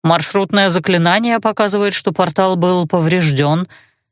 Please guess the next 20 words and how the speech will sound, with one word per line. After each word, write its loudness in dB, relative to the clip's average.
и 2
потому 0
заблокирован 0
принимающей 0
стороной 0
до 0
момента 0
устранения 0
проблем». 0
«Да 2
вашу 0
ж 0
мать!» 0
Айландер 2
с -2
силой -2
стукнул -2
кулаком 0
в -4
стойку -2